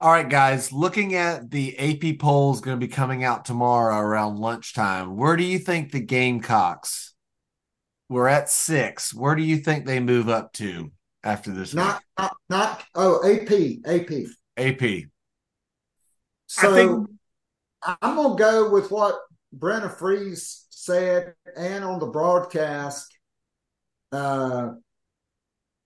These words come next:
Speaker 2: my girl Carolyn Peck, a national championship coach. Look, Iowa does have the win over Virginia Tech. That's one win, but I don't think they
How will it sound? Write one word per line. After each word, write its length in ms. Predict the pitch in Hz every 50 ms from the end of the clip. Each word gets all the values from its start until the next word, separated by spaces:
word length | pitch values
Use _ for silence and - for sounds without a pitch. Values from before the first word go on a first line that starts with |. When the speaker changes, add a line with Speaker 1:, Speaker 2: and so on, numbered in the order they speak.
| _ -
Speaker 2:
my 180 | 135 143 143 -
girl 280 | 160 170 175 165 160 -
Carolyn 440 | - 175 175 175 170 160 143 131
Peck, 420 | - 175 180 180 170 156 - - - - - - _ _ _ _ _ _ _ _ _ _
a 100 | - 131
national 540 | 139 156 160 170 165 - - - - 147 131
championship 760 | - - 170 170 170 165 151 131 - - 165 151 - - -
coach. 720 | - 185 185 180 165 - - - - - - - - _ _ _ _ _ _ _ -
Look, 400 | 175 208 220 208 - - - - - - _ _ _ _ _ _ _ _ _ _ _ _ _ _ _ _ _ _ _ _ _ _ _ _ _ _ _ _ _ _ _ -
Iowa 560 | 156 170 190 202 220 226 226 220 233 214 170
does 280 | 165 190 202 208 196 196
have 280 | 196 202 202 202 170 165
the 100 | 175 156
win 280 | 170 185 190 190 185
over 420 | 180 180 180 170 170 175 165 - -
Virginia 480 | 143 120 123 156 160 160 151 131 127
Tech. 300 | 135 143 131 117 - - - _ _ _ _ _ _ _ _ _ _ _ _ _ _ _ _ _ _ _ _ _ _ -
That's 340 | - - 180 - - - 147
one 600 | 143 139 135 156 180 190 190 190 180 175 175 -
win, 560 | 135 135 147 165 165 156 127 - - - - -
but 140 | 139 135
I 160 | 147 160 180 196
don't 240 | 196 180 - -
think 240 | - 196 196 185 131
they 440 | 147 160 160 160 156 151 143 135 123